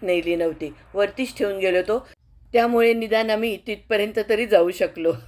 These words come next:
<laughs> आणि वाव,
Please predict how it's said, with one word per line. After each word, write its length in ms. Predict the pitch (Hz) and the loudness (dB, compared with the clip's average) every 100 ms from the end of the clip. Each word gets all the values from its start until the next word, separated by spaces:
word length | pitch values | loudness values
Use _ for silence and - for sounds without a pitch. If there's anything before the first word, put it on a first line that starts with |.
| - _ _ | -20 _ _
<laughs> 100 | 254 262 - - _ 196 - - - _ _ _ _ - - - _ _ - | -10 -10 -12 -16 _ -16 -16 -20 -20 _ _ _ _ -20 -20 -20 _ _ -2
आणि 320 | 233 233 254 | 0 0 -2
वाव, 420 | 202 233 226 214 | -4 -2 0 -2